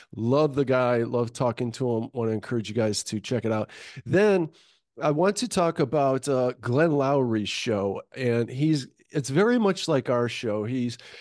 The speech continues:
usually got his guest on, his friend John McWhorter, who's a super nice guy. Really like him. They're very interesting because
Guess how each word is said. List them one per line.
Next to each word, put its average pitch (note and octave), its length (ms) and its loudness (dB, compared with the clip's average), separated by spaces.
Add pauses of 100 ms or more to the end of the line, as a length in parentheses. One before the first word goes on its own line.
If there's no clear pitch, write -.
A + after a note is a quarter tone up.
(140)
usually D3 440 4
got C#3 300 2
his C#3 280 2
guest C3 440 0
on, A#2+ 260 2
his B2 220 -2
friend A#2+ 380 -2
John A#2+ 300 0
McWhorter, C3+ 800 0 (300)
who's C3+ 200 4
a C3+ 60 2
super E3 460 2
nice A#2 340 0
guy. A2 280 2
Really C3 380 2
like B2 260 2
him. A#2+ 200 0
They're C#3 140 2
very E3+ 340 4
interesting B2 500 -2
because A#2 480 -2